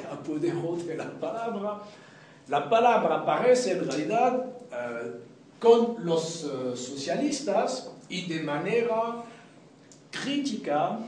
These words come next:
para, eh, tratar de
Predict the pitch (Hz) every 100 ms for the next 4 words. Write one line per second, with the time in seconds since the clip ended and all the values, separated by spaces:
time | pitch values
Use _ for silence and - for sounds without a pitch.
0 | - - - 165 143 160 185 190 190 -
1 | - - - - - - - - 135 127
2 | 120 113 110 110 110 - - 156 156 226
3 | 208 175 165 165